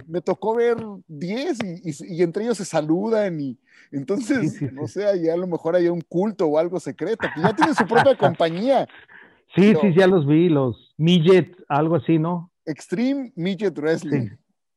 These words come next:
Speaker 2: Sí, sí, sí, sí, sí.
Speaker 1: Pues ya
Speaker 2: Hay
Speaker 1: ven
Speaker 2: una
Speaker 1: para
Speaker 2: que
Speaker 1: allá.
Speaker 2: tiene, hay una que tienen aquí en California, Billy Blade, ¿no? ¿Es esa? Porque hay
Speaker 1: No,
Speaker 2: otra también,
Speaker 1: ah,
Speaker 2: hay otra.
Speaker 1: hay,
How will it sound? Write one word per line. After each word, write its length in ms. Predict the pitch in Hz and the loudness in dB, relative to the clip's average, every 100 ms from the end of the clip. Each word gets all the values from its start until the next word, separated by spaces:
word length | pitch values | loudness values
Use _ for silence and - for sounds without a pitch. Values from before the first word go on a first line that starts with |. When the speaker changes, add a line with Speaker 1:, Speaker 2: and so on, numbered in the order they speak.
| _ - | _ -2
Speaker 2:
Sí, 160 | 143 143 | 0 0
sí, 100 | 147 - | -4 -6
sí, 120 | 139 | -10
sí, 80 | - 117 | -10 -14
sí. 180 | 139 127 | -12 -14
Speaker 1:
Pues 160 | 117 _ _ _ - | -18 _ _ _ -12
ya 180 | 113 | 2
Speaker 2:
Hay 80 | 147 | 4
Speaker 1:
ven 100 | 190 | 6
Speaker 2:
una 100 | 220 185 | 6 4
Speaker 1:
para 60 | |
Speaker 2:
que 40 | 139 | 2
Speaker 1:
allá. 80 | 139 | 4
Speaker 2:
tiene, 200 | 190 226 - | 4 4 2
hay 180 | 185 220 | 6 6
una 140 | 262 | 6
que 120 | 262 | 4
tienen 240 | 170 208 233 | 4 6 4
aquí 180 | - | 4
en 60 | 226 | 2
California, 640 | 240 220 131 185 226 226 175 | 4 2 4 2 4 4 4
Billy 260 | 175 196 | 4 2
Blade, 360 | 185 185 208 147 | 4 4 4 2
¿no? 220 | 160 247 _ _ _ _ _ - | -2 -6 _ _ _ _ _ -8
¿Es 160 | 147 | -2
esa? 360 | 202 170 262 - _ _ _ _ _ _ _ _ | 0 0 -2 -2 _ _ _ _ _ _ _ _
Porque 260 | - 165 175 | 2 2 4
hay 100 | 175 | 6
Speaker 1:
No, 100 | 190 | 8
Speaker 2:
otra 180 | 202 196 | 6 2
también, 380 | 175 165 180 175 | 2 2 2 2
Speaker 1:
ah, 60 | 180 | 0
Speaker 2:
hay 120 | 165 | 2
otra. 140 | 175 202 | 2 2
Speaker 1:
hay, 160 | 143 | 2